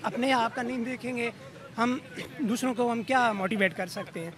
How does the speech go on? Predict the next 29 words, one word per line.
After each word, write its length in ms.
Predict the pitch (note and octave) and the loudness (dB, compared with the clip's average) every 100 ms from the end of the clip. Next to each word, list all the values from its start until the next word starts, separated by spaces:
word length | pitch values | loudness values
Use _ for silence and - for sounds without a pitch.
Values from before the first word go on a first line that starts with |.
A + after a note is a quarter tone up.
| A#3 - | -6 -2
जब 140 | A#3 | 2
हम 120 | A#3+ | 2
खुद 200 | - C4 | 4 2
ही 80 | B3 | 6
गलत 240 | A3+ A3+ | 6 6
हैं, 100 | A#3+ | 4
दूसरे 220 | A#3 A#3+ A#3 | 0 -2 0
क्या 160 | A#3+ | 0
सही 200 | A3 G3 | 0 -2
हो 100 | E3+ | -2
सकते 300 | E3 F3+ - | -4 -6 -6
हैं? 360 | F#3+ F3+ - - | -8 -8 -14 -6
तो 80 | A#3+ | -2
सबसे 240 | B3+ C4 | 0 0
पहले 180 | C4 B3 | 0 0
जिधर 220 | G#3+ C4 | 2 0
से 140 | - C#4 | 2 0
भी 100 | B3 | 0
हम 120 | A#3 | 2
बात 240 | G#3+ G#3+ | 2 2
करें, 320 | - A#3 A#3 G#3 - | 0 -2 -2 -4 0
बात 220 | G#3 A3 | 0 2
हम 160 | A3 C4 | 2 2
पे 80 | |
ही 80 | A#3+ | 4
आती 220 | G#3 F#3 | 2 0
है 40 | A3 | -4
कि 60 | G#3 | -2
हम 240 | B3 C4 | -2 -2